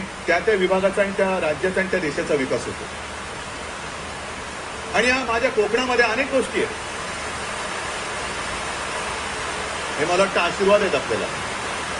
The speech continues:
आशीर्वाद आहेत हे. आहेत अनेक गोष्टी आहेत. पर्यटनाबद्दल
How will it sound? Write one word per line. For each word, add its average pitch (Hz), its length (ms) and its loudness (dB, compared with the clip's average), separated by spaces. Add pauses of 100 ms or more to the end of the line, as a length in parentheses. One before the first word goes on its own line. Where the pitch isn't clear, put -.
(2250)
आशीर्वाद 185 440 6
आहेत 139 140 0
हे. 101 80 -2
आहेत - - -6
अनेक 254 220 4
गोष्टी 220 320 6
आहेत. 98 120 -2 (1000)
पर्यटनाबद्दल 208 720 8